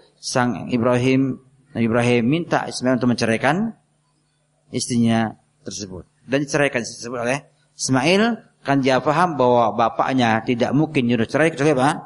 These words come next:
Dengan wahyu dari Allah Subhanahu wa Ta'ala, Nabi. Kemudian juga kisahnya Umar bin Khattab meminta kepada Abdullah bin Umar untuk menceraikan istrinya.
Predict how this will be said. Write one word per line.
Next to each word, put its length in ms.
Dengan 400
wahyu 480
dari 240
Allah 220
Subhanahu 480
wa 80
Ta'ala, 300
Nabi. 340
Kemudian 340
juga 160
kisahnya 440
Umar 320
bin 160
Khattab 640
meminta 480
kepada 720
Abdullah 400
bin 160
Umar 320
untuk 400
menceraikan 500
istrinya. 640